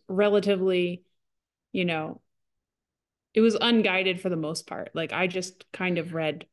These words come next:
whatever I felt like, um,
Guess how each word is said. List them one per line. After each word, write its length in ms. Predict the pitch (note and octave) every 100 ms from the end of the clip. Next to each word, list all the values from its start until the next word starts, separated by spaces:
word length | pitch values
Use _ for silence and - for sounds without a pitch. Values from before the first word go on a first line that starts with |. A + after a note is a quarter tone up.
| -
whatever 480 | E3+ D#3+ E3 D3 - _ F3+
I 60 |
felt 240 | E3+ E3+ D#3
like, 320 | D3+ C#3 - _ _ _ _ -
um, 600 | G3+ G3 F3 E3 F#3 G#3+